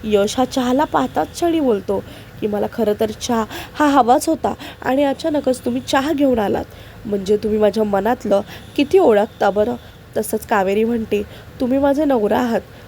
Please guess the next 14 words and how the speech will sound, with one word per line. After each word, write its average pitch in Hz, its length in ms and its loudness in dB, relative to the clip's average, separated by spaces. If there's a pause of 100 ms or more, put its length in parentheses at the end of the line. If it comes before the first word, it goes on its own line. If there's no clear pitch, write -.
(140)
नवऱ्याच्या 202 500 2
मनातलं 214 680 0 (340)
हे 302 100 4
बायकोला 240 560 2 (300)
तर 330 120 6
ओळखायलाच 294 640 2
हवं 220 240 0
ना," 185 160 -2 (360)
असं 208 260 -2
बोलून 220 340 0 (320)
ती 269 40 -4
त्याला 233 260 2
बोलत 190 360 0
असते. - 260 -6